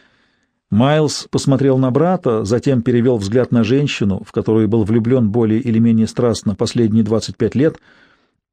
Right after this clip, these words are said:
Обмен репликами между ними, лёгкий, непринуждённый —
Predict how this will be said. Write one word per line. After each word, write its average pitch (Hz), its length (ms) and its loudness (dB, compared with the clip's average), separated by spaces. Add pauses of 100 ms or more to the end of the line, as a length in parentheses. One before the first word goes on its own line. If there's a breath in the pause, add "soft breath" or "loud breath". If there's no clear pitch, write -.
(240)
Обмен 160 580 2
репликами 190 640 2
между 127 320 0
ними, 101 280 0
лёгкий, 143 520 0
непринуждённый — 123 840 2